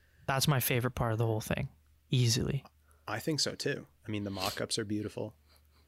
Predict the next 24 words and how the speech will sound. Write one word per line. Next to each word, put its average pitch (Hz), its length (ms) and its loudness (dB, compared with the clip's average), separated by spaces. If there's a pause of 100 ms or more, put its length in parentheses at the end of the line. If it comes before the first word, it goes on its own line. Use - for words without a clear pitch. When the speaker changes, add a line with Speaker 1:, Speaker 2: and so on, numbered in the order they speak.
Speaker 2:
It's - 260 -4 (460)
pretty 113 220 -2
short, 101 460 -2 (760)
but, 101 160 -2
like, 135 140 2
Speaker 1:
Yeah. 127 60 4
Speaker 2:
it 117 240 0
gets - 220 -4
the 104 100 -4
point 104 240 -6
across, 110 340 -4
but 101 160 -6
it's 95 140 -6
also, 107 260 -2
it's - 160 -6
clean. 101 520 -8 (960)
It's - 160 -8
very 98 320 -4
clean. 98 420 -12 (560)
Speaker 1:
And 151 120 2
that's 175 120 6
the 175 80 6
thing, 127 260 4
like, 117 280 4